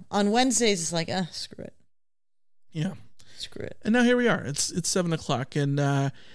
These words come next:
Speaker 2: Kenny says we've gone through the, uh, the World Series game. Um,
Speaker 1: Yeah.
Speaker 2: do I wanna Google what the score? Top of the seventh.
Speaker 1: Top of the seventh, one nothing.
Speaker 2: Oh. One nothing
Speaker 1: It,
Speaker 2: Rangers.
Speaker 1: it sucks 'cause, uh, Gallen was working on a,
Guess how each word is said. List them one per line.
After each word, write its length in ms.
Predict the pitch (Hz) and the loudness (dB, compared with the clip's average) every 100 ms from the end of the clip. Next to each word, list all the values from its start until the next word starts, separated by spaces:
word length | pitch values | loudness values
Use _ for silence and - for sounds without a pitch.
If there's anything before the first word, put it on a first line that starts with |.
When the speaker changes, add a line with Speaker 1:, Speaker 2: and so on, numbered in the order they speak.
| - - - | -18 -18 -2
Speaker 2:
Kenny 240 | 190 180 | 2 4
says 220 | 165 170 | 4 2
we've 160 | 175 156 | 2 0
gone 240 | 175 160 | 2 2
through 180 | 156 165 | 2 0
the, 280 | 156 151 147 | 2 4 4
uh, 240 | 143 143 | 2 0
the 140 | 147 147 | 0 0
World 300 | 147 151 143 | 2 2 2
Series 360 | - 147 143 - | 0 0 0 -2
game. 340 | 135 127 127 | -4 -6 -4
Um, 540 | 139 143 143 139 135 - - - | -2 0 0 -4 -8 -12 -16 -14
Speaker 1:
Yeah. 100 | - | -8
Speaker 2:
do 120 | - | -2
I 60 | 151 | 0
wanna 260 | 151 165 180 | 2 2 2
Google 240 | 165 180 | 2 2
what 160 | 175 - | 2 0
the 60 | |
score? 320 | 170 - 170 190 | -2 2 2 0
Top 280 | 185 233 311 | 0 0 0
of 40 | |
the 80 | 220 | 0
seventh. 380 | - 233 226 - - | 2 2 0 -10 -10
Speaker 1:
Top 120 | 214 | -2
of 60 | 233 | 0
the 80 | 262 | 2
seventh, 300 | 240 226 214 | 2 0 0
one 200 | 214 214 | 2 2
nothing. 380 | 214 202 170 156 | 0 -2 -4 -6
Speaker 2:
Oh. 60 | - - - - | -12 -16 -14 -6
One 140 | 165 | -2
nothing 280 | 156 - 143 | 0 -2 2
Speaker 1:
It, 40 | 226 | 2
Speaker 2:
Rangers. 160 | 135 175 | 2 0
Speaker 1:
it 140 | 220 202 | 0 2
sucks 440 | - 240 233 - | 0 2 2 -2
'cause, 260 | - 185 175 | -2 -2 2
uh, 640 | 180 175 165 165 151 - - - - 202 | 4 4 2 0 -2 -6 -10 -18 -20 -8
Gallen 280 | 185 180 190 | 0 2 2
was 180 | 175 - | 0 -2
working 240 | 170 175 165 | -4 -2 -4
on 120 | 156 | -2
a, 340 | 143 - 180 | -4 -6 -10